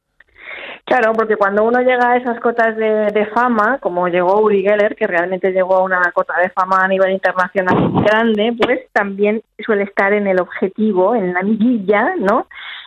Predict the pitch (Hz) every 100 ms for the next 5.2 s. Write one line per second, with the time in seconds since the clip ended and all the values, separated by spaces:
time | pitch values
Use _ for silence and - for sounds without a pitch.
0 | - 220 220 214 208 208 202 247 247 269
1 | 262 269 262 254 247 - 262 233 - 240
2 | 320 330 247 277 269 226 226 220 233 247
3 | 254 - 190 185 233 269 - 226 202 208
4 | 214 233 - - 254 302 294 - 226 277
5 | 277 254